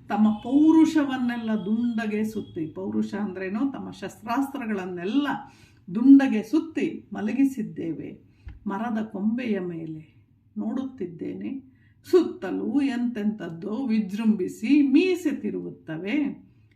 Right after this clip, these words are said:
ಏರಬಾರದ ಕಡೆಗೆ ಏರಿ, ಇಳಿಯಬಾರದ ಕಡೆಗೆ ಇಳಿದು, ಕೆಡಿಸಿ ವಲಸೆಬ್ಬಿಸುತ್ತವೆ. ಇವತ್ತು ನನ್ನ ಮುಂದೆ ಯಾರ್ಯಾರೋ ವೀರಾವೇಶದಿಂದ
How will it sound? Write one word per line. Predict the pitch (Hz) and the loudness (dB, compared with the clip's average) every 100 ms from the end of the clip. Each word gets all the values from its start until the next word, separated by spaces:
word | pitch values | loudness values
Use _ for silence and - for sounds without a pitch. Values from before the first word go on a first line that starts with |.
| - | -6
ಏರಬಾರದ | 202 208 208 202 180 185 180 180 175 | -2 0 0 -2 -4 -6 -6 -8 -10
ಕಡೆಗೆ | - 190 285 220 | -8 -4 -2 -2
ಏರಿ, | - - 220 359 311 - - - - | -6 -4 0 0 0 -4 -10 -20 -16
ಇಳಿಯಬಾರದ | 233 247 339 330 226 208 190 185 170 160 | -2 4 6 6 4 -2 -2 -6 -8 -8
ಕಡೆಗೆ | 175 165 170 | -8 -8 -6
ಇಳಿದು, | 180 320 247 151 - | 2 4 4 -2 -8
ಕೆಡಿಸಿ | 202 302 - 269 - | -4 -4 -4 -6 -8
ವಲಸೆಬ್ಬಿಸುತ್ತವೆ. | 190 214 - 233 214 208 - - - 214 - _ _ _ _ _ _ _ _ _ 214 | -8 -8 -2 0 2 0 -6 -16 -18 -20 -20 _ _ _ _ _ _ _ _ _ -4
ಇವತ್ತು | 254 277 302 | -2 0 4
ನನ್ನ | 262 220 | 4 4
ಮುಂದೆ | 240 294 294 202 | 2 2 2 -2
ಯಾರ್ಯಾರೋ | 160 196 247 277 320 320 | -4 -4 0 4 6 6
ವೀರಾವೇಶದಿಂದ | 285 277 277 269 262 220 269 | 8 6 6 6 4 2 0